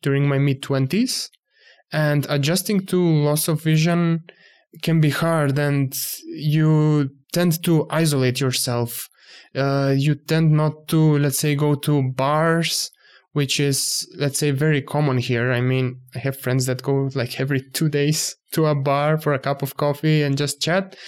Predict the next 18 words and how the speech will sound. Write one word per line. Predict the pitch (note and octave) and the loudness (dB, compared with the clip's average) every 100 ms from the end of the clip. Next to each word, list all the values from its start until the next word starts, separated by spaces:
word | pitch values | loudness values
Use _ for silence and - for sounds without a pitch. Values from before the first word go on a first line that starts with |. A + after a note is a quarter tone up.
| - - - C#3+ | -18 -18 -8 -6
But | C#3 D#3 D#3 D3+ D3+ - - _ - _ | 0 2 4 2 0 -8 -16 _ -20 _
having, | - D#3 E3+ D#3 D#3 D#3 A#2 - - B2+ | -2 2 4 2 0 -6 -8 -8 -12 -4
uh, | D3 C#3+ C#3 C3+ C3 C3 | 0 2 2 0 -2 -2
dim | C3+ D#3+ E3 | 0 2 4
lighting | D3+ D#3 D#3+ E3 D#3 - _ _ | 4 2 2 0 0 -4 _ _
in | D#3+ D#3 C#3+ | 0 2 2
bars | D3 D3 D3 D3 D3 - - - - - | 2 0 2 2 0 -2 -6 -10 -20 -14
and | C3+ C3+ C3+ C3+ C3+ C3+ C3+ C3 _ _ _ _ | -6 -2 0 0 0 0 0 -2 _ _ _ _
having, | - D3 D3+ D#3 C#3+ | -6 0 2 2 2
being | D3 E3 D#3+ | 2 2 2
stressed | D#3+ - - D#3+ D#3+ D3+ | 0 -4 -2 0 0 0
not | D3+ D3+ | -2 0
to | D3+ | 0
bump | C3+ D#3 D#3+ | 2 2 2
into | E3 D#3+ | 2 2
someone | D#3 D#3+ D#3+ D#3 D#3 D3+ | 0 0 2 2 2 2
or | C#3+ C#3 C#3 C#3 B2+ - - - - - | 2 2 2 2 0 -4 -20 -20 -8 -4
break | C3 D#3 D#3+ | 0 2 4